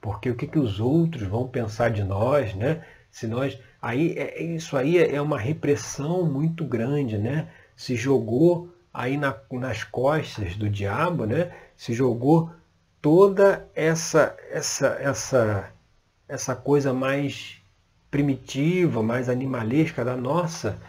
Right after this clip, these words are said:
personalidade, os sentimentos negativos. Então,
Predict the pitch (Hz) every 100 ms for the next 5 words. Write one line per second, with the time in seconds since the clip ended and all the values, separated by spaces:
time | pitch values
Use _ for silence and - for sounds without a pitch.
0 | - - _ 139 - 123 120 120 104 104
1 | 123 147 135 117 110 123 120 107 117 139
2 | - 120 123 110 107 - 120 151 117 104
3 | 110 107 151